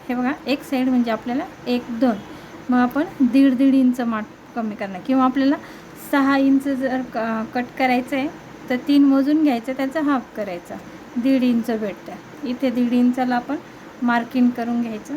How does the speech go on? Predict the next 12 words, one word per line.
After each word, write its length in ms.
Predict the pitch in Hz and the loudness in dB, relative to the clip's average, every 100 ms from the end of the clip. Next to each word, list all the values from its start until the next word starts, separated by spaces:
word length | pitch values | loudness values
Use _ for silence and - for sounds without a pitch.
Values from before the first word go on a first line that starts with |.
| - - - - | -12 -16 -16 -12
हे 60 | |
बघा, 220 | 208 208 214 | -8 -6 -4
या 180 | 214 | -4
पद्धतीने. 640 | 214 226 220 226 214 220 285 - - - - - | -6 -6 -6 -4 -4 -2 -4 -4 -14 -18 -14 -4
आणि 180 | 233 302 - - - - | 2 2 0 -16 -18 -8
वर 240 | 240 254 262 | 0 2 2
आपण 220 | 262 285 | 2 0
स्लीव्ज, 840 | 359 - - - 285 320 - - 285 | -4 -8 -10 0 2 2 -4 -8 -2
अ, 260 | 240 240 | 2 4
मोजून 420 | 247 262 240 262 | 4 4 2 2
घ्यायची. 320 | 247 196 - - | 2 -2 -10 -14
स्लीव्ज, 360 | - 262 277 | -8 -4 -4